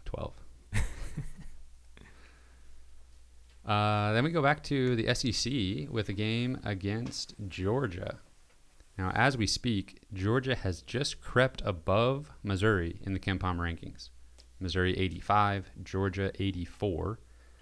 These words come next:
Speaker 1: Not necessarily something we expected, um,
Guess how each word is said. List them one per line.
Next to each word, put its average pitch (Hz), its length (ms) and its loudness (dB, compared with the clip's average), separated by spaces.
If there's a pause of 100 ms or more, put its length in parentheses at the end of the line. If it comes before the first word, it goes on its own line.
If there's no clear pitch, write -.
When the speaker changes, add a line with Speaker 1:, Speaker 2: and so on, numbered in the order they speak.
(320)
Speaker 1:
Not 90 500 0
necessarily 110 480 0
something 107 300 -4
we 101 80 0
expected, 95 640 -4 (100)
um, 92 460 -4